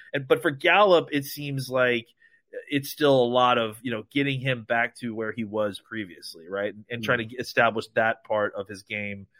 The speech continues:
Speaker 1: uh, as they work through the rest of it. I mean, it's,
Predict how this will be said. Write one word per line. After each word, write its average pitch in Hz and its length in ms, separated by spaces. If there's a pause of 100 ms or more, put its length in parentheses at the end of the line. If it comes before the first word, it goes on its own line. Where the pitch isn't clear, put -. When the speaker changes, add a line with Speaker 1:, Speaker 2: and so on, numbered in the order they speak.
(300)
Speaker 1:
uh, 107 200
as 120 160
they 117 120
work 107 440
through 113 100
the 107 60
rest 110 220
of 107 80
it. 110 100
I 156 60
mean, 170 180
it's, 196 300